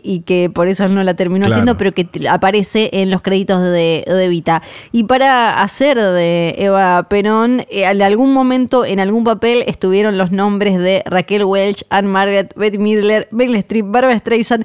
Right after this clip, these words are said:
Speaker 1: Liza Minnelli, Diane Keaton, Olivia Newton-John. Y para hacer de Perón.
Speaker 2: No, está bueno, pero pará, pará una cosa.
Speaker 1: Sí.
Speaker 2: Está bueno porque,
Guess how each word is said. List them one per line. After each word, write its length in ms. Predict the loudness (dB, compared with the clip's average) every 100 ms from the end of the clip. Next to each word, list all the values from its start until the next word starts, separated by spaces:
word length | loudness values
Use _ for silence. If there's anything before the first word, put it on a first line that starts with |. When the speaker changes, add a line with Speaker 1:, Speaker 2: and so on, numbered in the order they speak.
| -8 -4
Speaker 1:
Liza 320 | 0 2 2
Minnelli, 440 | 2 2 2 2 2
Diane 300 | 2 2 0
Keaton, 460 | -2 0 0 0
Olivia 500 | -2 0 2 2 2
Newton-John. 880 | 2 2 0 0 0 2 0 0 -2 -8 _ _ _ _ _ _ _ _ -8
Y 160 | -2 -2
para 280 | 0 0 0
hacer 300 | 0 0 0
de 140 | 0
Perón. 360 | 0 0 0 0 -4 -20 -20 -20 -10 -2
Speaker 2:
No, 180 | 0 0
está 260 | -2 2
bueno, 260 | 2 4 2
pero 120 | 2
pará, 220 | 2 2
pará 160 | 2 2
una 140 | 4
cosa. 240 | 2 2 2
Speaker 1:
Sí. 60 |
Speaker 2:
Está 80 | 2
bueno 280 | 4 4 2
porque, 840 | 0 0 0 2 2 0 0 -2